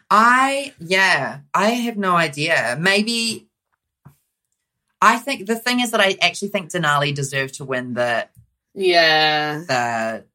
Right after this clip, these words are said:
Speaker 1: lip sync, but maybe Denali as well.
Speaker 2: Oh, I hope not.
Speaker 1: No, I don't know. Yeah,
Speaker 2: Maybe
Speaker 1: let's go
Speaker 2: it
Speaker 1: with Elliot
Speaker 2: won't,
Speaker 1: with two T's.
Speaker 2: maybe it won't be what we think it's gonna be and they
Speaker 1: Yeah.
Speaker 2: won't have to eliminate
Speaker 1: Or
Speaker 2: someone.
Speaker 1: Kamora.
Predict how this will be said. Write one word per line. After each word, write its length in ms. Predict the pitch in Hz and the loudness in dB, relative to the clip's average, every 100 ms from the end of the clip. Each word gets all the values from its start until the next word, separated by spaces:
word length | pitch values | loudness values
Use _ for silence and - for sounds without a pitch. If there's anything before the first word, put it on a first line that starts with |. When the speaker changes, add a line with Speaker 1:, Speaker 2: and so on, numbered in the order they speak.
| - | -10
Speaker 1:
lip 200 | 135 - | -8 -8
sync, 240 | - 123 | -6 -8
but 140 | 110 147 | -8 -6
maybe 340 | 175 220 262 | -4 -4 -6
Denali 580 | 214 180 175 240 170 131 | -10 -6 -4 -4 -4 -6
as 140 | 123 | -8
well. 540 | 170 185 151 - - - | -8 -4 -4 -4 -8 -6
Speaker 2:
Oh, 280 | 220 208 196 | -2 -2 -2
I 140 | 185 202 | -2 0
hope 240 | 247 262 | -2 -2
not. 300 | 160 - - | -6 -4 2
Speaker 1:
No, 60 | 226 | 2
I 360 | 247 202 240 | 4 4 2
don't 120 | 427 381 | 0 -4
know. 460 | 349 349 180 151 151 | -4 0 2 2 0
Yeah, 360 | 339 320 185 220 | 0 2 2 4
Speaker 2:
Maybe 300 | 247 294 403 | 4 6 6
Speaker 1:
let's 60 | 392 | 6
go 40 | |
Speaker 2:
it 40 | |
Speaker 1:
with 100 | 247 | 4
Elliot 220 | 214 233 202 | 4 4 0
Speaker 2:
won't, 100 | 208 | -4
Speaker 1:
with 80 | |
two 120 | 202 185 | -6 -6
T's. 180 | 190 | 0
Speaker 2:
maybe 300 | 214 254 320 | 2 4 4
it 140 | 349 247 | 4 2
won't 380 | 220 214 208 - | 4 4 2 2
be 260 | 202 185 | 4 4
what 220 | 190 175 | 4 2
we 80 | 180 | 0
think 260 | 180 170 170 | 0 -2 -4
it's 120 | 156 | -4
gonna 180 | 165 165 | -4 0
be 160 | 156 | 0
and 120 | 151 151 | 2 2
they 60 | |
Speaker 1:
Yeah. 140 | 131 123 | 0 2
Speaker 2:
won't 160 | 143 - | -2 -2
have 100 | 139 | -6
to 100 | - | -8
eliminate 360 | 73 139 143 180 | -10 -10 -2 2
Speaker 1:
Or 120 | 165 | 2
Speaker 2:
someone. 400 | - 139 - - | 0 -8 -10 -2
Speaker 1:
Kamora. 1300 | - 233 220 - _ _ _ 156 165 160 170 208 269 | 2 4 2 -2 _ _ _ -4 0 4 4 4 2